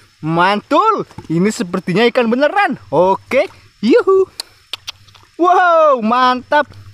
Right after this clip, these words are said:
Ternyata ini ikan beneran, teman-teman. Ini ikan emas. Yuhu. Ha, mantul sekali. Ada satu yang warna kuning ya. Widih.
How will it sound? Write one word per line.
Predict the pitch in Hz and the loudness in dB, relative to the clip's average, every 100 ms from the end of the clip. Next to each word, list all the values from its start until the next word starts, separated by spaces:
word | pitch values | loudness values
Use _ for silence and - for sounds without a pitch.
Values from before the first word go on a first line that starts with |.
| - | -6
Ternyata | 156 143 139 135 226 | -4 0 -2 -2 0
ini | 220 226 | 2 2
ikan | 226 | 0
beneran, | 214 214 233 247 269 | 0 0 0 0 0
teman-teman. | 262 285 320 269 - - - | 0 0 0 -2 -8 -18 -12
Ini | 123 127 202 214 | -10 -8 -10 -12
ikan | 214 233 247 | -10 -10 -4
emas. | 285 311 359 - - | -2 0 -2 -6 -8
Yuhu. | 381 494 440 453 440 415 392 | -4 2 4 6 6 4 2
Ha, | 453 415 311 | 0 0 0
mantul | 262 233 233 226 247 240 | 0 -2 -2 -4 -6 -6
sekali. | 254 330 381 311 302 - - - | -2 0 2 2 -2 -4 -14 -8
Ada | 156 151 156 | -4 -2 -2
satu | 160 151 240 | -2 -2 0
yang | 254 | 0
warna | 240 240 | 0 -2
kuning | - 302 339 359 311 | 0 2 2 0 2
ya. | 202 160 180 294 - _ _ | 2 2 0 -4 -12 _ _
Widih. | - 302 330 330 339 381 440 427 349 302 254 | 0 2 4 4 2 2 2 2 2 0 0